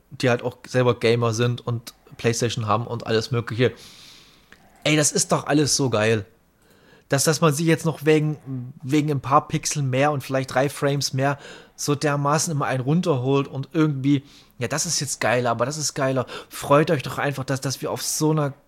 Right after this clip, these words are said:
geilen Gaming-Ebene gerade sind, auf so einem Level sind, wo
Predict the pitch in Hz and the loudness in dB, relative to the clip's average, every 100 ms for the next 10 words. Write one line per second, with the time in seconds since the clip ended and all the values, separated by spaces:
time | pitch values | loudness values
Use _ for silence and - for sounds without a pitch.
0 | _ _ - 120 143 156 160 135 _ - | _ _ 0 2 4 4 2 -2 _ 0
1 | 143 156 156 139 135 - 139 143 135 127 | 2 4 2 -2 -6 -4 -2 0 0 -2
2 | - 117 127 131 131 147 139 127 139 147 | -2 0 0 -2 -4 -2 0 2 2 2
3 | 127 131 127 - - - - - - - | 0 0 0 -6 -20 -20 -20 -20 -20 -20
4 | - - 127 120 131 | -20 -12 -6 0 0